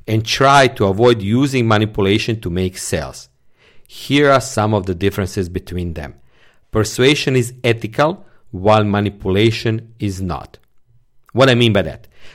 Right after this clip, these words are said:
Persuasion is about influencing people about something they need. On the other hand, manipulation is about convincing people about something you want. A well ex-, executed persuasion will build loyalty, will build trust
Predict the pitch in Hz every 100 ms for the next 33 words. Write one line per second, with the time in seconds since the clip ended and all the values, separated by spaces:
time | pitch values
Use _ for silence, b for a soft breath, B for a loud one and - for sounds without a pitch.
0 | b - 135 - 185 202 - 110 95 110
1 | 107 - 170 175 185 160 127 120 120 117
2 | 123 117 131 131 92 104 104 - 104 107
3 | 123 120 - 101 95 135 147 139 104 71
4 | - - - - - 95 107 135 151 143
5 | 117 110 123 B B 104 113 113 123 131
6 | 139 - 95 87 95 113 113 113 101 131
7 | 151 160 135 110 110 123 123 87 95 110
8 | - 90 90 123 123 b b - 107 123
9 | 180 135 87 73 - _ - _ _ b
10 | b b b 87 90 110 170 196 202 139
11 | 131 147 135 139 131 - 117 113 113 107
12 | - 104 98 - 87 92 92 107 123 120
13 | 135 120 80 - 80 92 90 107 110 -
14 | - - 143 - -